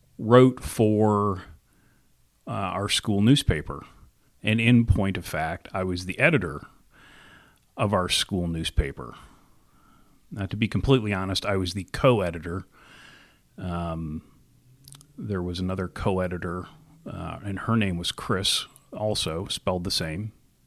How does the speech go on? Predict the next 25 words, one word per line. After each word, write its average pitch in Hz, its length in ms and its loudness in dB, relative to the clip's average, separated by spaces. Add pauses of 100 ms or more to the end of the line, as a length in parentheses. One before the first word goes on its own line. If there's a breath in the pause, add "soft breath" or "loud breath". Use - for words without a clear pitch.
(140)
It's - 100 -16
a - 60 -12
true 101 160 -2
story. 92 340 -4
You 90 80 -6
can 90 140 -4
look 82 120 -6
it 78 60 -4
up. 85 220 -6 (1300 loud breath)
You 104 160 -2
probably - 320 -6
can't. - 280 -12 (220)
Um, 127 680 8 (1700 loud breath)
and 165 300 8
like 147 340 8
most, 147 640 8 (340 loud breath)
uh, 120 280 4
positions 120 600 4
of 107 140 0
power 120 360 6
and 107 80 6
authority, 104 600 4
it 104 100 -4
was, 104 480 2
uh, 101 240 0